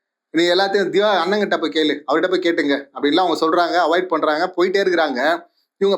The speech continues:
பின்னாடியே போறாங்க. "அக்கா, நீ சொல்லிட்டு போ, என்னை பார்த்தா லூசு மாதிரி தெரியுதா, என்னை பார்த்தா பிச்சைக்காரி மாதிரி தெரியுதா?" <laughs>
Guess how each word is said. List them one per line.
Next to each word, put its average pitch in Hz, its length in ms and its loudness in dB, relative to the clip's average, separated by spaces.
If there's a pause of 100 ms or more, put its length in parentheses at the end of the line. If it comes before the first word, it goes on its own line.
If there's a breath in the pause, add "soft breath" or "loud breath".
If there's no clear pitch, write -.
பின்னாடியே 247 380 2
போறாங்க. 202 360 -2 (180)
"அக்கா, 147 260 -2 (480)
நீ 156 60 0
சொல்லிட்டு 220 360 0
போ, 208 100 0 (100)
என்னை 185 160 0
பார்த்தா 233 280 -2
லூசு 240 260 0
மாதிரி 220 200 0
தெரியுதா, 196 320 0
என்னை 185 180 0
பார்த்தா 220 280 -2
பிச்சைக்காரி 247 360 0
மாதிரி 220 220 -2
தெரியுதா?" 190 360 0 (180)
<laughs> - 280 -4